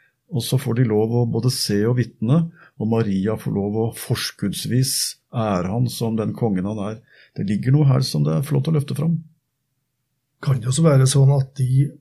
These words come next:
Speaker 2: disiplene her, da, hvis det ikke bare var Judas Iskariot som reagerte, at de reagerer fordi at de av Jesus har lært at rikdom er et problem, rikdom er en utfordring,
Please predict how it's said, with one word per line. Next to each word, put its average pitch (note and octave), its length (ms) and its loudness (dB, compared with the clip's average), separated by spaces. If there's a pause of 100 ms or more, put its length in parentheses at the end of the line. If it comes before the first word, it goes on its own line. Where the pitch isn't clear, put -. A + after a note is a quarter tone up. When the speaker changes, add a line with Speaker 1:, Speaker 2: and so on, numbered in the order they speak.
(140)
Speaker 2:
disiplene C3+ 540 0
her, F3+ 160 0
da, D#3 160 2
hvis C3 220 2
det B2+ 100 0
ikke C3 160 0
bare A#2+ 280 2
var C3+ 180 4 (200)
Judas A#2+ 400 -2
Iskariot B2+ 500 -6
som E3 220 -2
reagerte, C#3 540 -2 (920)
at C3+ 160 -8
de C#3+ 80 4
reagerer B2+ 560 4
fordi C#3 240 2
at B2 240 -4
de C3+ 100 0
av C3 160 0
Jesus C3 480 0
har C#3 220 0
lært C3+ 480 -10
at C3+ 160 -2
rikdom C#3+ 640 0
er C3+ 140 0
et C3 120 -6
problem, D3+ 540 -2 (580)
rikdom C#3+ 400 0
er C#3+ 80 4
en D3 120 6
utfordring, C3+ 600 0